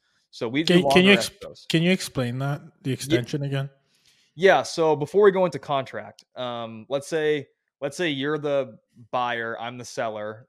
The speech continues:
Speaker 1: and I'm gonna trade up and do an exchange into a larger asset. If you make an offer on my property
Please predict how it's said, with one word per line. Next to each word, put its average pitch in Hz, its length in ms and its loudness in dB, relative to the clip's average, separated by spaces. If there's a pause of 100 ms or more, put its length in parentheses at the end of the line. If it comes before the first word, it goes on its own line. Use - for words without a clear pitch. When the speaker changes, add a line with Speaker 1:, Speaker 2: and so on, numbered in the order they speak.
(140)
Speaker 1:
and 113 80 -12
I'm 113 80 -10
gonna 117 180 -10
trade 123 360 -2
up 120 240 -2
and 113 100 -14
do 120 120 -6
an 117 60 -6
exchange 113 680 -10
into 110 240 -10
a - 20 -6
larger 110 360 -6
asset. 110 480 -6 (540)
If 131 140 -6
you 165 100 -2
make 170 200 -2
an 135 80 0
offer 135 380 0
on 110 80 -4
my 107 100 -6
property 113 580 -4